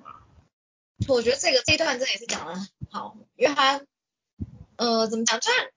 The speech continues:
对啊，我真的觉得有些人他出轨到底是，那什么意思啊？我真的不懂。好，好，拉回来，拉回来。所以这对情侣值得我们学习的地方就是他们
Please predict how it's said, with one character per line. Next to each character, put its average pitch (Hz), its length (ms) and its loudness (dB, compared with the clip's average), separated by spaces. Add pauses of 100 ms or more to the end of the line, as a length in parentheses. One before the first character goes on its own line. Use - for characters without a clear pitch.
对 381 100 -2
啊， 302 260 6
我 226 180 4
真 359 260 2
的 330 60 -6
觉 254 100 6
得 214 80 4
有 190 80 4
些 202 140 2
人 294 80 -2
他 269 100 2
出 269 380 4
轨 202 420 2 (380)
到 190 120 2
底 185 40 -2
是， 208 640 0 (1200)
那 415 80 4
什 - 80 4
么 277 60 4
意 330 200 -2
思 - 640 -4
啊？ 185 360 4
我 180 100 -2
真 240 160 0
的 247 40 -10
不 247 80 -8
懂。 - 400 -6 (880)
好， 220 140 4
好， 254 160 8
拉 285 160 8
回 359 100 2
来， 226 180 4
拉 233 120 -2
回 302 80 -4
来。 190 260 0 (200)
所 359 160 2
以 339 80 4
这 339 160 4
对 349 140 4
情 269 260 2
侣 285 180 4
值 - 240 2
得 233 220 2
我 214 80 -4
们 202 180 -4
学 - 520 4
习 240 260 2
的 240 140 -2
地 269 220 -4
方 226 160 -6
就 226 120 0
是 226 60 -4
他 220 140 -2
们 202 240 -4